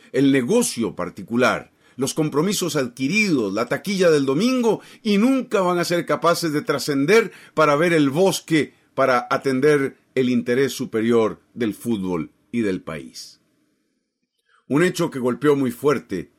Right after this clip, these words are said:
la moral de nuestro fútbol se dio cuando un equipo alineó en un encuentro equivalente a una semifinal por el cetro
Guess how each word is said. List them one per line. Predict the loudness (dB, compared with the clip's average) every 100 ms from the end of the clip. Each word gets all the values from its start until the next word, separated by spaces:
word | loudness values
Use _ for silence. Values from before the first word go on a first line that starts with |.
| _
la | -6
moral | -2 0 -2 -4
de |
nuestro | -8 -10 -14 -6
fútbol | -4 -4 -8 -12 _ _ _ _
se | -4 0
dio | 0
cuando | 0 0 0
un | 0
equipo | 0 -2 -6 0 2
alineó | 4 4 4 2 -2 _ _ _
en | -2 0
un | 0
encuentro | -2 0 -2 -2 -4
equivalente | -4 -2 0 2 2 0 -2 -2
a |
una | -2 -2 -4
semifinal | -6 -8 -8 -6 -2 0 0 -4
por | -10
el | -10
cetro | -6 -6 -6 -10